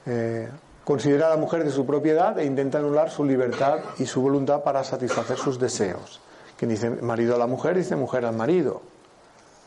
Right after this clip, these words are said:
En cualquier relación de pareja, haya o no un vínculo de matrimonio de por medio,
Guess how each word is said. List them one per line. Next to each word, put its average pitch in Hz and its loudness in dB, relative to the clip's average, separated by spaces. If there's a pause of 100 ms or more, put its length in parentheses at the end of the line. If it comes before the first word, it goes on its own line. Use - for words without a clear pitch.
(420)
En 131 0
cualquier 139 2
relación 160 0
de 143 0
pareja, 185 0
haya 151 2
o 147 2
no 165 0
un 139 -2
vínculo 151 2
de 135 0
matrimonio 127 0
de 117 2
por 110 0
medio, 180 2